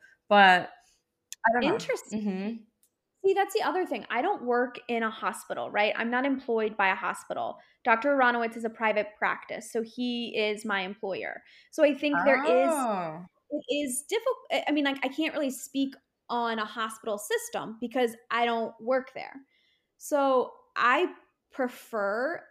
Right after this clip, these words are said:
Speaker 2: an outpatient setting, more of a private practice.
Speaker 1: Yeah.
Speaker 2: I've found I really like that. I have, I think as a P A, personally, I have more autonomy and more independence because it's on a smaller scale.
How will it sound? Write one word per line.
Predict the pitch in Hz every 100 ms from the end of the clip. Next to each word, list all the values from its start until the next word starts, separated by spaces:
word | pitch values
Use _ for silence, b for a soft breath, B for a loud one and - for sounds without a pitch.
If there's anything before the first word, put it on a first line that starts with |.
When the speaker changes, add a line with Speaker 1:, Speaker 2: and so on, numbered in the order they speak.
| -
Speaker 2:
an | 294 -
outpatient | 240 - 294 294 330 311
setting, | 339 320 320 320 311 -
more | 226 214 214
of | 214
a |
private | 226 233 220 226
practice. | - 226 196 - 370 427 202
Speaker 1:
Yeah. | 175 139 - -
Speaker 2:
I've | 240 240 233 _ _
found | 240 233 226 226
I | 220 220
really | 220 233 226 226
like | 208 185 185 -
that. | 285 320 392 -
I | 233
have, | 226 226 226 220 220 _ _ _ _ _ _ _ _ _ - -
I | 247
think | 254 262
as | 254
a | 254
P | 254 254 240
A, | 214 214 240 - _ _ _
personally, | - 254 240 - 277 302 320 339
I | -
have | 233 226
more | 220 220 214 214
autonomy | 226 220 233 214 208 220 220 226 -
and | 233 226
more | 220 214 214
independence | 226 226 - 220 220 285 403 - -
because | 302 277 247
it's | 233 -
on | 247
a | 226
smaller | 226 240 226 226 220
scale. | - - 190 190 269 392